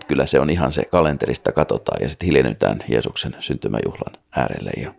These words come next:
se on se joulu, mutta joululaulutkin sitä sitten kuvastaa sitten, että, että on hanget, valkeat nietokset, joulu, joulu <laughs> meillä, niin ei se aina ole hanget siellä, mutta joulu on silti meillä, että,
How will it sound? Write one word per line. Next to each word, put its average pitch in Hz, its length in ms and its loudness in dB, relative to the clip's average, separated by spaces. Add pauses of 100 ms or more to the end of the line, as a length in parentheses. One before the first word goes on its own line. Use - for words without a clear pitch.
se - 140 4
on 73 120 6
se - 80 4
joulu, - 360 0
mutta - 280 -8 (180)
joululaulutkin 101 680 6
sitä 82 220 -2
sitten - 180 -4
kuvastaa - 520 0
sitten, - 340 -16
että, - 200 -20 (460)
että 76 180 -2
on 80 160 2 (180)
hanget, 90 480 2 (720)
valkeat - 560 2 (100)
nietokset, - 520 -4 (100)
joulu, 69 240 4
joulu 76 400 -4
<laughs> - 100 -14
meillä, - 240 -4 (240)
niin 85 120 -2 (520)
ei 110 140 0
se 120 120 4
aina 117 280 6
ole 87 220 4
hanget 101 360 4
siellä, 78 320 6
mutta 98 240 0
joulu 104 300 8
on 104 100 4
silti 78 280 -2
meillä, - 320 -8
että, - 220 -18